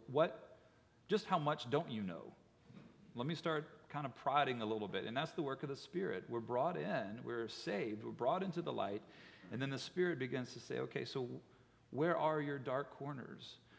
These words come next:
Where are those places in your life that light needs to come in, shine in,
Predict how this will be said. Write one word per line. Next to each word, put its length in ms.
Where 260
are 120
those 200
places 420
in 100
your 120
life 260
that 240
light 320
needs 220
to 80
come 240
in, 140
shine 340
in, 160